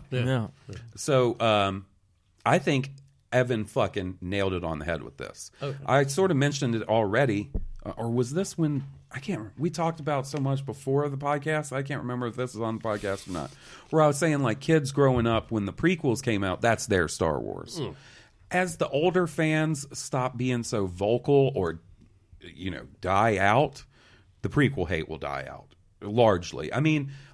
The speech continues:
Speaker 3: unfortunately, I think it's so ingrained in pop culture that those are just bad movies that that's something that's always gonna stick around.
Speaker 1: Right.
Speaker 3: Now, I think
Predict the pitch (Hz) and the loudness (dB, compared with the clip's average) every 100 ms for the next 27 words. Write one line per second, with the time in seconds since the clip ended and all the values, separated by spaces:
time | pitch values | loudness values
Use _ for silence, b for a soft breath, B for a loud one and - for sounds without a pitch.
0 | - 156 139 165 160 160 165 117 143 131 | -2 0 0 2 2 0 -4 -2 0 2
1 | 113 139 127 - - - 110 117 110 95 | 2 0 -2 -4 -4 0 4 4 2 0
2 | 98 98 104 101 85 - 101 - - 90 | 0 0 0 -2 -6 -2 -2 -2 0 0
3 | 95 113 98 - 95 92 92 98 92 82 | 0 -4 -4 -2 -2 -2 -2 -4 -8 -4
4 | 87 92 110 98 95 117 147 170 175 - | 0 0 0 0 2 2 2 0 -4 -12
5 | b b b 107 107 107 - 101 82 85 | b b b -4 0 0 0 -4 -2 -4
6 | 80 76 87 80 78 80 71 - 73 69 | -2 -2 0 0 -2 -6 -6 -8 -8 -6
7 | 65 69 - - _ b 82 67 - 131 | -8 -8 -12 -18 _ b -18 -12 -4 2
8 | 127 113 104 98 - _ - - _ _ | 2 4 2 -2 -8 _ -20 -20 _ _
9 | _ _ _ _ _ 107 110 - 107 117 | _ _ _ _ _ -2 -2 0 0 -2